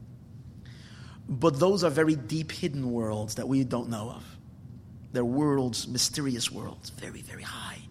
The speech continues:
very deeply connected to the Ein Sof, very connected to God. Totally attached to their maker, totally, um, uh, um, attached to their source. And of course, that's a world where there's only peace and harmony and love and only good, because everybody is nullified to God.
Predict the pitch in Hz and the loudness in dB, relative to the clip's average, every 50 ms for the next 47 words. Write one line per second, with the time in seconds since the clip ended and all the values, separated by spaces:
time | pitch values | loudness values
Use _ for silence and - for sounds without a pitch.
0 | - - - - - - - - - 113 110 165 180 175 156 131 135 143 - - | -14 -14 -16 -16 -16 -16 -16 -14 -8 -4 0 4 4 4 4 2 0 -2 -2 -2
1 | 147 - - 135 - - - - - - - - 123 - - - 120 110 - - | -2 -2 -2 -6 -8 -8 -10 -10 -10 -12 -10 -10 -10 -10 -8 -8 -8 -6 -4 -4
2 | - 104 82 135 - - - 135 147 143 - 131 127 - - - - - - - | -4 -6 -8 -10 -12 -10 -10 -8 -8 -8 -8 -8 -10 -10 -12 -14 -14 -14 -14 -14
3 | - - - - - - - - - - - - - - - - - - - - | -14 -16 -16 -16 -16 -16 -16 -16 -16 -16 -16 -16 -16 -16 -16 -16 -14 -14 -14 -14
4 | - - - 165 175 180 175 165 151 160 - 165 151 143 - - - 147 131 127 | -6 0 4 4 6 8 8 8 8 6 4 -2 -2 0 -2 -2 -2 -2 0 0
5 | 131 127 127 127 123 - 120 110 107 - - 156 170 165 165 160 151 139 143 143 | 0 0 0 -2 -2 -2 -4 -6 -4 0 2 2 4 6 6 6 6 6 4 -2
6 | - - - - - 139 123 - - - - - - - - 151 151 151 - - | -6 -10 -4 2 4 4 4 2 -2 -12 -14 -14 -4 2 4 4 4 2 0 2
7 | - 160 160 - - 175 175 185 - - - - 175 147 156 151 143 - - - | 4 4 4 4 4 4 4 4 2 2 2 2 4 6 8 8 8 8 6 4
8 | 190 185 110 - - - - - - - - - - - - - - - - - | 2 0 -2 -2 -4 -4 -6 -8 -10 -12 -10 -10 -8 -8 -8 -10 -12 -16 -16 -18
9 | - - - - - - 165 175 165 - - 262 226 139 - - 135 120 - 135 | -18 -18 -16 -10 -2 2 2 2 2 2 4 6 6 6 6 2 0 2 4 4
10 | 135 131 151 165 170 165 160 139 139 135 123 123 117 135 139 135 127 - - 156 | 4 6 8 10 10 10 8 8 4 4 4 4 2 2 2 2 0 0 0 0
11 | 147 135 - 131 117 120 135 - 147 143 143 143 135 123 113 123 127 135 135 135 | 0 0 0 -2 -2 -2 -2 0 0 0 0 0 0 0 0 2 2 4 4 4
12 | 123 117 117 127 139 139 135 127 113 127 127 147 151 160 156 151 165 151 143 147 | 2 0 -2 -2 -2 -2 -2 -2 -2 0 0 0 0 0 -2 -2 -2 -2 -2 0
13 | 147 165 170 143 143 139 139 135 131 - - - - - - 135 123 143 147 160 | 2 2 2 2 2 0 0 0 -2 -2 -6 -14 -12 -8 -6 -4 -2 0 4 6
14 | 170 175 170 143 - 139 113 110 110 - 110 - - 78 - | 6 8 6 6 4 0 -4 -4 -4 -6 -8 -8 -10 -10 -12